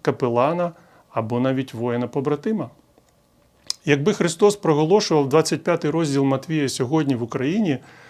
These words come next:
можливо, він додав би: «Я був в окопах, і ви не стали поруч зі мною. Лежав в госпіталі, і ви не відвідали мене». Що сказав Урія Давиду, коли той відправляв його спати додому?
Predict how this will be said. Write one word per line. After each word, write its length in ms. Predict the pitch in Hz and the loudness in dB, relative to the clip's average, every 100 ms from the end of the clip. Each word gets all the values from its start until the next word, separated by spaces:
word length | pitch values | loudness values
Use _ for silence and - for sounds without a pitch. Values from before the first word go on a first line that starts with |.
| - - - | -20 -12 -2
можливо, 460 | 131 123 170 226 | 0 2 2 2
він 160 | 208 214 | 2 2
додав 380 | 202 185 190 147 | 2 4 2 4
би: 240 | 151 131 - - _ _ _ | 2 2 -2 -20 _ _ _
«Я 180 | 131 151 | 0 0
був 240 | 131 160 | 2 -2
в 120 | 139 135 | 0 -2
окопах, 680 | 139 185 214 139 110 - _ _ | 2 2 2 -2 -6 -12 _ _
і 80 | 151 | -4
ви 140 | 135 143 | 0 0
не 120 | 127 | 0
стали 400 | - 151 156 147 | -2 0 2 0
поруч 340 | 143 139 131 | 0 0 0
зі 140 | 117 143 | -2 0
мною. 380 | 147 123 107 101 - _ _ _ _ _ | 0 0 -4 -10 -20 _ _ _ _ _
Лежав 360 | 139 131 147 127 | 2 4 4 2
в 20 | |
госпіталі, 720 | 156 185 - 147 139 113 110 110 _ _ _ - | 2 2 0 -6 -6 -6 -8 -10 _ _ _ -6
і 80 | 131 | -2
ви 180 | 127 | 0
не 120 | 131 131 | 2 0
відвідали 540 | 143 139 156 123 113 | -2 0 0 0 -2
мене». 280 | 113 117 104 - _ _ _ _ _ _ _ _ _ _ _ _ - - _ _ _ | -6 -6 -10 -14 _ _ _ _ _ _ _ _ _ _ _ _ -20 -20 _ _ _
Що 180 | - 226 | -6 -4
сказав 460 | 226 196 170 180 - | 0 2 4 2 2
Урія 340 | 311 220 185 151 | -2 0 2 4
Давиду, 560 | 135 135 196 214 151 | 2 0 -2 0 -2
коли 240 | 135 151 151 | 0 -2 0
той 180 | 196 170 | 0 0
відправляв 600 | 156 151 151 143 170 165 | 0 0 -2 0 -2 -2
його 180 | 135 | -2
спати 400 | 135 - 147 143 | -2 -2 -2 -2
додому? 500 | 123 156 135 110 101 | -4 -2 -2 -2 -8